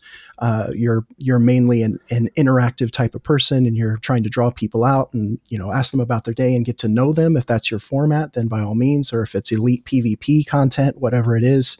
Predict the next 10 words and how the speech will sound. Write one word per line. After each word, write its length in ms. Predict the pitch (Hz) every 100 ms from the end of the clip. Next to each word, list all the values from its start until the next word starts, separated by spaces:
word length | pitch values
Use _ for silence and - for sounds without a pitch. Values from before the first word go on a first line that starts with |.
| - - - - - -
um, 460 | - 131 127 123 123 - _
continue 380 | - 135 160 165
to 120 | 139
hone 420 | 117 139 135 127 127
what 260 | 127 131 -
your, 540 | 143 127 120 117 120 - _ _ _ - - _ -
what 200 | 190 127
your 120 | 123 123
brand 420 | 123 127 120 107
is. 380 | 95 - -